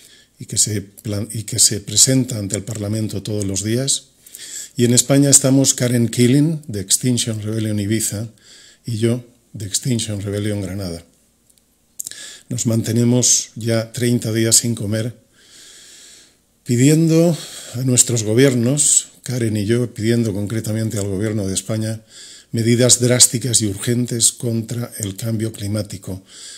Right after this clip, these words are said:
No podemos esperar a los plazos que están poniendo desde la Unión Europea. La comunidad científica está advirtiendo, está diciendo que estamos en alerta roja ya,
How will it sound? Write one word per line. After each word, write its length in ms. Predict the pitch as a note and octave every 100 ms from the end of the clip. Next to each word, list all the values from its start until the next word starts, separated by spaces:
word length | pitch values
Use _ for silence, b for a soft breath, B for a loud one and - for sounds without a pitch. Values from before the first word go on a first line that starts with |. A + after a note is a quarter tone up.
| B
No 200 | A#2+ A#2+
podemos 400 | A#2 A2+ A2+ A2
esperar 640 | G2 - G2+ G#2+ A2 G2+ b b b b b -
a 120 | A2
los 280 | G2+ G2 -
plazos 500 | - A#2+ A#2+ A#2+ -
que 80 | G#2+
están 260 | - A2+
poniendo 380 | G#2+ G2+ A#2 G#2
desde 180 | G2 F#2+
la 100 | F#2
Unión 280 | G2 A2 G2+
Europea. 520 | F#2+ E2+ A#2+ A#2 C3 - _ _ _ _ _ b b b b b b b b b _ -
La 320 | C3 A#2+ A#2+ A#2
comunidad 420 | A#2+ B2 A#2+ B2
científica 600 | B2 A2+ B2 A#2 A2+ A2+
está 160 | - A#2+
advirtiendo, 640 | G#2+ G#2 G2+ C3 B2+ B2+
está 200 | A#2 B2+
diciendo 380 | A2 - A#2 G#2+
que 60 |
estamos 320 | G#2 A#2 A2+ G#2
en 100 | F#2+
alerta 420 | G#2 A2+ - -
roja 360 | A2 A2 -
ya, 240 | F2+ B2